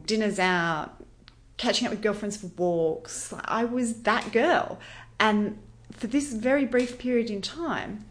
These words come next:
I was so far removed from that person.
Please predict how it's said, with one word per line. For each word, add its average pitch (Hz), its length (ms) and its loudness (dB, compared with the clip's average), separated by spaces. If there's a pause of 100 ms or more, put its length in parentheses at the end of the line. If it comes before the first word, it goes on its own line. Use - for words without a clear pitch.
(1160)
I 233 160 0
was 269 180 -2
so - 400 -6
far 240 300 -2
removed 208 380 -2
from 190 240 -6
that 156 140 -8
person. 202 640 -10